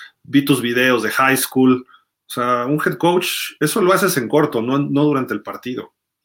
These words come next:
O sea, estaba menospreciando lo que estaba pasando en el partido y era el de Texans, si no me recuerdo que ya Miami lo había ganado treinta a cero al medio tiempo y aún así quedó treinta quince. Los Texans dominaron la segunda mitad.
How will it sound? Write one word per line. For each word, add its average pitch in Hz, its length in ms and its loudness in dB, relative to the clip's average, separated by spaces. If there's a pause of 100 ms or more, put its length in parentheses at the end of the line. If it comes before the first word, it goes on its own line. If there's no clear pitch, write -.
(600)
O 107 40 -14
sea, 127 220 0
estaba 143 300 2
menospreciando 120 600 -2
lo 107 60 -4
que - 40 -14
estaba 135 160 -2
pasando 135 260 -4
en 104 60 -6
el 104 60 -12
partido 131 360 -4
y 123 80 -2
era 131 80 0
el 120 80 -2
de 101 100 -8
Texans, 107 480 -6
si 107 80 -12
no 110 80 -10
me 123 100 -6
recuerdo 123 340 -4
que 110 120 -4
ya 117 120 0
Miami 117 360 -2
lo 110 100 -2
había 123 140 0
ganado 120 480 -2 (500)
treinta 135 320 2
a - 20 -4
cero 127 220 2
al 113 60 0
medio 120 200 -2
tiempo 120 440 -6
y 113 80 -6
aún 135 180 0
así - 380 -4 (140)
quedó 120 220 -2
treinta 135 320 -2
quince. 151 440 -2 (340)
Los 110 200 -8
Texans 147 340 0
dominaron 117 440 -2
la 107 60 -6
segunda 123 320 -4
mitad. 120 300 -6